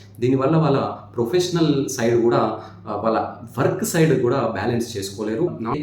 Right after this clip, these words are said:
మన బాడీలో ఉన్న ఇమ్యూనిటీ ఓవర్‌గా యాక్టివేట్ చేయడం వల్ల స్కిన్ సెల్-, సెల్స్ అనేవి ఎక్కువగా ప్రొడ్యూస్ అయిపోయి స్కిన్ మొత్తం స్కేలీగా, గరుకు గరుకుగా, ఇచ్చింగ్ అంటే గోకుడు పెట్టేలాగా, అలాగే రెడ్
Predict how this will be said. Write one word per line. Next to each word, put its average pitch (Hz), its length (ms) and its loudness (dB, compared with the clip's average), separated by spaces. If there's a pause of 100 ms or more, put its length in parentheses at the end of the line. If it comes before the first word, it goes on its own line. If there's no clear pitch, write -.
(160)
మన 147 180 0 (180)
బాడీలో 196 340 2
ఉన్న 170 280 4
ఇమ్యూనిటీ 139 480 6 (380)
ఓవర్‌గా 196 380 6 (100)
యాక్టివేట్ 120 440 -2
చేయడం 110 240 0
వల్ల 104 180 -2 (340)
స్కిన్ - 300 4
సెల్-, 160 240 4
సెల్స్ - 320 4
అనేవి 143 300 4 (100)
ఎక్కువగా 202 360 2
ప్రొడ్యూస్ 123 340 2
అయిపోయి 107 320 0 (280)
స్కిన్ 226 300 4
మొత్తం 170 300 4
స్కేలీగా, 135 600 4 (100)
గరుకు 120 260 -4
గరుకుగా, 113 400 -4 (380)
ఇచ్చింగ్ 147 320 2
అంటే - 160 0 (100)
గోకుడు 131 300 2
పెట్టేలాగా, 101 540 -2 (440)
అలాగే 156 240 0
రెడ్ 131 260 2